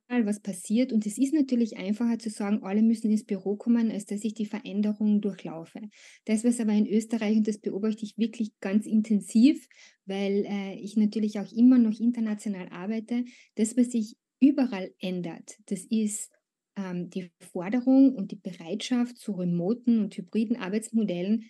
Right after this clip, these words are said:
der Menschen, die am Arbeitsmarkt sind. Und so haben wir einfach dieses Thema im Moment, gell, dass wir Unzufriedenheit in den Unternehmen und in der Unternehmensführung haben, weil alle wollen von zu Hause aus arbeiten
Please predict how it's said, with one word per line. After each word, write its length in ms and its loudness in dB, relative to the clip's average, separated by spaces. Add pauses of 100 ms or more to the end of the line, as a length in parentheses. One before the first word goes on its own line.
(140)
der 80 -2
Menschen, 320 0
die 60 6
am 160 2
Arbeitsmarkt 580 -4
sind. 320 -10 (120)
Und 100 2
so 200 6
haben 140 10
wir 140 8
einfach 260 6 (120)
dieses 320 0
Thema 380 6
im 80 8
Moment, 420 0
gell, 140 -2
dass 220 -2
wir 140 -2
Unzufriedenheit 800 4
in 100 2
den 120 2
Unternehmen 720 6
und 160 4
in 100 -4
der 100 -6
Unternehmensführung 920 4
haben, 300 4
weil 220 -2 (120)
alle 240 0
wollen 280 -2
von 280 -6
zu 160 -10
Hause 360 -2
aus 180 -2
arbeiten 640 0